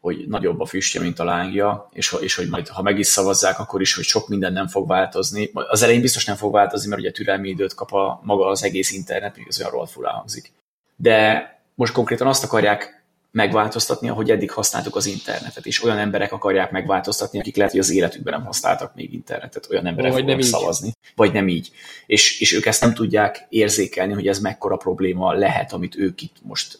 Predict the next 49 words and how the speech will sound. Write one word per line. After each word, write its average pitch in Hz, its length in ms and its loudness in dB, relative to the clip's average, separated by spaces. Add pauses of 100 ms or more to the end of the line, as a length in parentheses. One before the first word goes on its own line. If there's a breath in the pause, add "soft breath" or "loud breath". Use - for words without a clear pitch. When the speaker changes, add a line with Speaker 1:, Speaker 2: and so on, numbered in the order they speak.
(140)
Speaker 1:
leművelnek. 95 840 -10 (1500 loud breath)
Speaker 2:
Hú, 135 60 -2
most 131 120 -2
nem 165 100 6
tudom, 170 120 4
megemlítsem 131 600 2
azt, 120 260 -2
amit 120 160 -4
beszéltünk 117 560 -2
a 113 40 0
múltkor, 107 360 0
hogy 101 80 2
ez 107 140 -2
a, 104 280 -2 (280)
a - 80 -6
nálunk 135 340 4
volt 117 200 4
is, - 240 -4
nálunk 127 360 0
is - 120 -8
volt 98 180 -4
itt - 80 -12
Magyarországon 92 540 0
az 95 140 -6
internetadó 95 640 -4
kérdése, 98 480 -2
hogy 110 160 0
azt - 180 2
is - 100 0
olyan 120 160 4
emberek 113 440 0 (180)
próbálták 110 840 0 (760)
promózni, 123 420 2
akik 117 300 -4
nem 120 200 0
értenek 120 440 0
hozzá. 123 400 2
Mondjuk 131 200 -4
ott 123 60 -4
beszéltük, 127 440 2
hogy 113 100 -2
az 110 120 -2
lehet, 117 160 4
hogy 110 120 0
elterelés 110 580 0
volt, 123 260 0
de 131 180 2
Speaker 1:
Na, 117 160 -2
igen, 110 280 -8